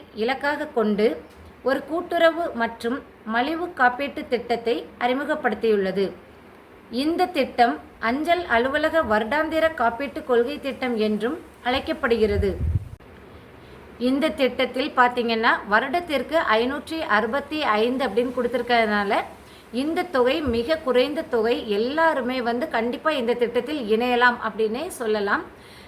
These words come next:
அஹ், மாதத்திற்கு நம்ம ஐம்பது ரூபாய் எடுத்து வச்சா கூட, ஒரு வருஷத்துக்கு வந்து ஐநூத்தி அறுபத்தஞ்சு ரூபாய் நம்ம தாராளமா,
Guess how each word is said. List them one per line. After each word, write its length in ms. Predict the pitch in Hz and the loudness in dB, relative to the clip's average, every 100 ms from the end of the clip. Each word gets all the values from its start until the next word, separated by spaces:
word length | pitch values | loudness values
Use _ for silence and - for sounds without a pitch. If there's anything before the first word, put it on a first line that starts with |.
| - | -2
அஹ், 140 | 220 | 0
மாதத்திற்கு 680 | 214 226 277 320 320 330 359 | 2 4 4 2 -2 -6 -4
நம்ம 240 | 320 247 220 | 0 4 4
ஐம்பது 440 | 214 262 311 269 | 2 0 0 0
ரூபாய் 320 | 262 302 330 | 2 2 2
எடுத்து 360 | 233 240 269 247 | 0 -2 -2 -4
வச்சா 320 | 233 262 247 | -2 -4 -2
கூட, 260 | 233 269 294 | 0 0 0
ஒரு 180 | 240 | 0
வருஷத்துக்கு 520 | 220 226 - 320 294 247 | 0 -2 -4 -8 -4 -2
வந்து 240 | 233 285 | 0 2
ஐநூத்தி 420 | 247 226 254 277 | 2 2 -4 -4
அறுபத்தஞ்சு 500 | 285 233 233 233 208 | -2 -2 -2 -2 -2
ரூபாய் 180 | 202 277 | -2 -2
நம்ம 200 | 302 226 | -2 0
தாராளமா, 680 | 208 208 247 262 220 254 | 2 4 4 2 0 0